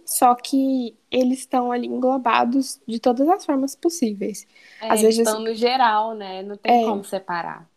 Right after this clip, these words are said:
Speaker 2: Não
Speaker 1: A gente tá
Speaker 2: concordo.
Speaker 1: falando pra um jovem ali, pra, englobando uma mudança social, uma crítica, uma coisa que as, as, às vezes as casas espíritas, né, ficam com receio de comentar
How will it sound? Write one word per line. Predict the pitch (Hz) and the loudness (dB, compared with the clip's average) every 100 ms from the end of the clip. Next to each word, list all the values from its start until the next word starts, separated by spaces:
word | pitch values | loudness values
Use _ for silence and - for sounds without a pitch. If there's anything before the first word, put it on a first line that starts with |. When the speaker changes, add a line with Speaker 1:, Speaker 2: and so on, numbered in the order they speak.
| _ _ | _ _
Speaker 2:
Não | 190 - 196 208 | -16 -12 -8 0
Speaker 1:
A | |
gente | 226 214 | 2 4
tá | |
Speaker 2:
concordo. | 240 | 2
Speaker 1:
falando | 233 233 226 214 | 4 4 4 0
pra | 220 233 | -4 -4
um | 233 | -2
jovem | 214 214 202 208 220 | 0 0 0 -4 -4
ali, | 233 311 302 _ _ _ _ | 0 -2 -2 _ _ _ _
pra, | - 220 214 202 - _ _ _ _ _ | -2 -2 -2 -8 -14 _ _ _ _ _
englobando | 247 240 233 220 226 254 | 0 4 4 4 2 2
uma | 277 254 | 2 2
mudança | 254 226 233 247 233 | 0 -2 -4 -6 -10
social, | 233 - - 202 208 220 | -10 -8 -2 2 4 2
uma | 214 196 202 | -2 -4 -6
crítica, | - - 220 226 226 - 214 - 202 - _ _ _ | -8 -6 -2 0 -2 -6 -6 -6 -6 -8 _ _ _
uma | 226 | -8
coisa | 220 226 226 233 | 2 4 4 2
que | - 240 233 220 - _ - | -2 -2 -2 -4 -10 _ -2
as, | 214 214 _ _ | -2 -4 _ _
as, | - 208 - - - - _ _ _ - | -2 -2 -2 -4 -6 -12 _ _ _ -4
às | 208 | 2
vezes | 208 208 208 | 2 2 -2
as | 208 208 - | -4 -4 -4
casas | - 214 208 196 | 2 2 2 -4
espíritas, | - 285 277 262 226 220 | 2 2 4 2 -2 -2
né, | 220 | -4
ficam | 214 226 214 214 208 | -4 -6 -4 -4 -2
com | 208 | 0
receio | 214 196 - 220 214 | -2 -2 2 2 2
de | - | -4
comentar | - 196 185 202 - 208 247 277 262 220 | -10 -10 -10 -14 -6 0 2 4 2 -2